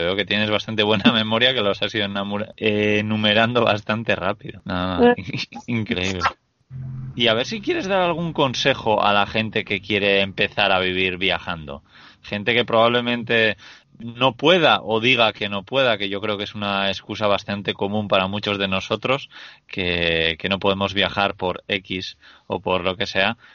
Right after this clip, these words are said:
Speaker 2: Pero, pero bueno, cuéntanos, eh, así en global, ¿qué, qué consejo darías a esta gente que quiere empezar a vivir viajando?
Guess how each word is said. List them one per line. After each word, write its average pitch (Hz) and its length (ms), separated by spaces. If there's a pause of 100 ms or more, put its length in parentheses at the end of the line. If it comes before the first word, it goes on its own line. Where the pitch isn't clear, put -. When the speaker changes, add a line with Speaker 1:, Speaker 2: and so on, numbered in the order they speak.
(140)
Speaker 2:
Pero, 90 400
pero 113 400
bueno, 123 220
cuéntanos, 147 480
eh, 151 100
así 143 260
en 139 140
global, 127 360
¿qué, 120 240
qué 120 160
consejo 117 500
darías 87 340
a 87 40
esta 87 220
gente 85 340
que 82 120
quiere 85 180
empezar 85 420
a 82 120
vivir 85 320
viajando? 82 540